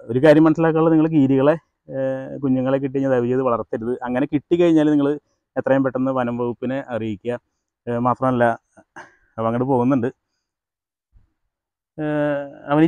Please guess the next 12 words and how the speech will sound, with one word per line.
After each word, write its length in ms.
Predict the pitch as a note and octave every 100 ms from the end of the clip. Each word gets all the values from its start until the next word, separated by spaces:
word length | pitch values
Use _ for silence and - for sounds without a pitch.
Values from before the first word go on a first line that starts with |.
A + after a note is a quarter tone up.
| E3+
ജീവിക്കാൻ 260 | D3+ D#3+ D#3+
പറ്റുന്നൊരു 340 | E3 E3 E3 E3
സാഹചര്യം 380 | C#3+ C#3 C#3+ D3+
തന്നെയാണ്. 240 | D3 C3 A2
അപ്പോൾ 160 | A2 A2 A#2+
എന്തായാലും 320 | B2 B2 C#3+ C#3+
അവൻ 100 | C#3+
അങ്ങോട്ട് 200 | D3 D3+ D#3
പൊക്കോട്ടെ. 360 | D3 B2+ B2 C#3 _ _ _ -
നമുക്കിതിനെ 580 | A#2+ B2+ C#3 E3+ D#3+ D#3+ D#3+ D3 - - C3+
വേറെ 220 | C3+ C#3+
എവിടെയും 240 | C3+ C#3